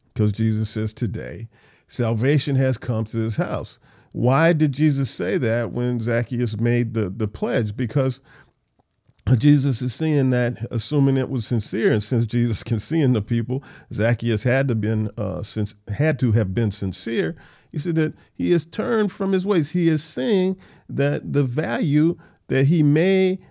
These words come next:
uh, at one time have pl-, has placed on money is now being seen by him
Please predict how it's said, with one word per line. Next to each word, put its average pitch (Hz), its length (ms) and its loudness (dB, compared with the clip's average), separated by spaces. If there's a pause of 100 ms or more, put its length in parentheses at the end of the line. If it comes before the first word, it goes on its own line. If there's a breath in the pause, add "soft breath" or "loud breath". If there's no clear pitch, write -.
uh, 120 200 2
at 127 200 4
one 180 240 2
time 147 340 2
have 139 240 4
pl-, - 160 -4
has 135 220 4
placed 160 360 0
on 127 140 4
money 180 440 2 (340 soft breath)
is 127 180 0
now 208 340 0
being 151 320 4
seen 196 460 2
by 190 300 2
him 143 460 4